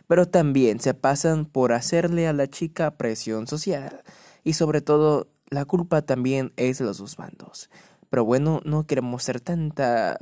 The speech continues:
polémica aquí, así que yo solamente les pido que disfruten de este hermoso catorce de febrero que está a punto de comenzar, que amen a su pareja y si no la tienen y están solteros y quieren una, pues obviamente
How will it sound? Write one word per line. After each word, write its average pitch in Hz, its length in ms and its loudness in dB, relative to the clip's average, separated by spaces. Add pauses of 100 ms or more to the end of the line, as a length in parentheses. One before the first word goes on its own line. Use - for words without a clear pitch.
polémica 113 460 -6
aquí, 175 360 -4 (320)
así 175 260 0
que 185 280 2
yo 190 240 2
solamente 156 540 0
les 123 180 -2
pido 160 380 2 (280)
que 147 120 4
disfruten 143 640 0 (260)
de 151 140 4
este 180 340 2
hermoso 143 720 2
catorce 143 520 0
de 120 120 2
febrero 139 500 0 (260)
que 131 80 -2
está 131 280 -2
a - 80 -10
punto 160 440 4
de 135 140 0
comenzar, 151 680 -2 (320)
que 143 180 2
amen 170 360 4
a - 20 -4
su 156 160 0
pareja 143 520 2
y 175 140 4
si 143 140 0
no 160 100 2
la 170 140 4
tienen 151 400 -2
y 120 80 0
están 139 280 0
solteros 123 680 0 (340)
y 135 80 -4
quieren 156 300 4
una, 185 360 2 (140)
pues 151 180 0
obviamente 147 640 0